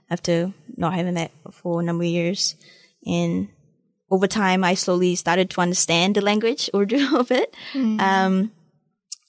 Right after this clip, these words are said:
Speaker 1: um, just from, um, hearing them, and then my friends there teaching me. Um, and ev-, with the locals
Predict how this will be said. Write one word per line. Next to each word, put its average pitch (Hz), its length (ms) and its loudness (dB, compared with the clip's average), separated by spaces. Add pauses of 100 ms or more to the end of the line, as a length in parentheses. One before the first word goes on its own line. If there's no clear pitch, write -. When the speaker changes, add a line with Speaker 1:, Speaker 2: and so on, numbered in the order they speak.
Speaker 1:
um, 185 360 2
just - 260 -2
from, 175 420 -2 (220)
um, 180 200 -4
hearing 175 380 -2
them, 175 320 0 (320)
and 175 140 -4
then 175 220 0
my 180 140 0
friends 175 400 -2
there 175 320 0 (120)
teaching 190 400 -4
me. 190 320 -2 (720)
Um, 180 680 0 (240)
and 180 640 2 (960)
ev-, 196 300 0
with 196 160 -2
the 196 100 2
locals 202 920 0